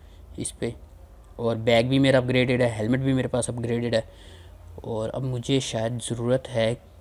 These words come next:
कि मैं एक रिपेयर किट यूज़ करूँ जिससे मेरा ये जो सब कुछ है, रिपेयर किट। Already एचपी भी फुल भाई, वो कह रहा है। एमओ एक्स्ट्रा, एक्स्ट्रा उठा लेते हैं, एक्स एटीन है।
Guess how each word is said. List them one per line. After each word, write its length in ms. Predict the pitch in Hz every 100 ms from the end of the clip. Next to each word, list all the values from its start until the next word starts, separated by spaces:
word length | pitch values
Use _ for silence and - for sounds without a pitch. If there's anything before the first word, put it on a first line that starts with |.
| -
कि 120 | 127 120
मैं 220 | 127 127
एक 160 | -
रिपेयर 400 | 123 - 127 160
किट 220 | 180 156 127
यूज़ 220 | 123 -
करूँ 220 | 123 131 131 - - - -
जिससे 300 | 127 - 131
मेरा 420 | 120 120 117 117 - - -
ये 120 | 117
जो 200 | 120 113
सब 180 | 110 120
कुछ 200 | 120 -
है, 60 | 113
रिपेयर 340 | 117 123 120 -
किट। 160 | - - - - - - - - - - - - - - - - - - - -
Already 380 | 120 120 120 120
एचपी 300 | 113 120 120
भी 120 | 113
फुल 240 | 117 - 110
भाई, 260 | 110 110
वो 120 | 113 110
कह 160 | 113
रहा 120 | 110
है। 1300 | 117 - - - - - - - - - - _ - 117
एमओ 260 | 120 135
एक्स्ट्रा, 400 | 117 - - 127 127 - - -
एक्स्ट्रा 300 | - - 127
उठा 200 | 123 120
लेते 300 | 120 117 127
हैं, 400 | 127 127 - 120
एक्स 220 | 120 -
एटीन 360 | 117 - 123 123
है। 200 | 120